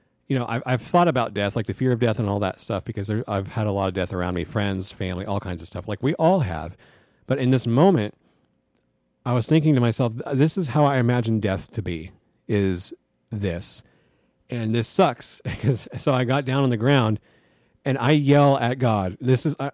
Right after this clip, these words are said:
and I shit you not, this is <laughs> what I did. I get down on the ground and I yell at God, "If you take me right now, you are a fucking asshole." <laughs>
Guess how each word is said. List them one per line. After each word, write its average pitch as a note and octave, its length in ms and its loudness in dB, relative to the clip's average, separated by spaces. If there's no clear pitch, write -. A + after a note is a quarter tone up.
and B2 180 -2
I A#2 200 0
shit - 460 0
you C3 80 2
not, A#2 240 0
this G#2 160 -6
is G2 180 -10
<laughs> - 60 -10
what F#2+ 120 2
I C3+ 100 4
did. A#2+ 260 -2
I A#2+ 100 0
get C3+ 200 2
down C#3+ 160 6
on D3 80 8
the D#3 80 6
ground A2 440 2
and A#2 140 -6
I A2+ 60 -6
yell B2 340 0
at B2 140 0
God, A2 320 2
"If C3 160 -4
you G3+ 320 4
take G3+ 440 4
me E3+ 140 4
right D#3 440 4
now, C3 280 2
you D3 280 6
are B2+ 100 4
a F2+ 60 -2
fucking D3 520 0
asshole." G2 600 0
<laughs> - 40 -12